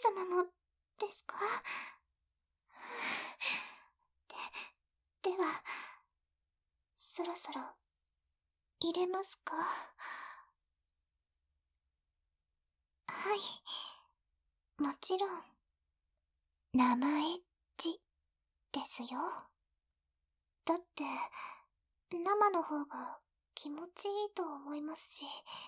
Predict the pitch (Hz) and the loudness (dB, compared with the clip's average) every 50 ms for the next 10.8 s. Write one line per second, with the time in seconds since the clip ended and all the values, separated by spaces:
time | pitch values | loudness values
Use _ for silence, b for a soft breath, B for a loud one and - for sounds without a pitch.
0 | B B B B B _ _ _ _ _ _ _ _ _ _ _ _ _ _ - | B B B B B _ _ _ _ _ _ _ _ _ _ _ _ _ _ -2
1 | 302 294 - - 370 370 403 392 392 381 - 359 320 302 285 - 269 254 247 247 | -2 0 0 -2 0 2 2 2 2 2 2 0 0 0 -2 -2 -2 -2 -2 -2
2 | 262 285 302 - 339 330 330 330 330 - - 311 285 277 269 - - - B B | 0 -2 0 2 2 2 2 2 2 2 -2 -2 -4 -2 0 -2 -2 -2 B B
3 | B B B B B B _ _ _ _ _ _ _ _ _ _ _ - 294 - | B B B B B B _ _ _ _ _ _ _ _ _ _ _ -12 -10 -10
4 | - - 311 - - - - 330 - - - B B B B B B B B B | -6 -6 -6 -4 -4 -4 -6 -6 -8 -10 -12 B B B B B B B B B
5 | _ _ _ _ _ _ _ _ _ _ _ - - - - - _ _ _ _ | _ _ _ _ _ _ _ _ _ _ _ -18 -18 -18 -20 -20 _ _ _ _
6 | _ _ _ _ _ _ _ _ _ _ _ - 349 320 320 339 359 370 381 381 | _ _ _ _ _ _ _ _ _ _ _ -4 -4 -2 0 2 2 2 0 0
7 | 403 403 - - 415 - - - - _ B B B B B B B _ _ _ | -4 -4 -4 -4 -4 -4 -4 -8 -10 _ B B B B B B B _ _ _
8 | _ _ _ _ _ _ _ _ _ _ _ _ _ _ _ _ _ _ _ _ | _ _ _ _ _ _ _ _ _ _ _ _ _ _ _ _ _ _ _ _
9 | _ B B B B B B B B B B B B B B B B B B B | _ B B B B B B B B B B B B B B B B B B B
10 | _ _ _ _ _ _ _ _ _ _ _ _ _ _ - 311 | _ _ _ _ _ _ _ _ _ _ _ _ _ _ -2 -2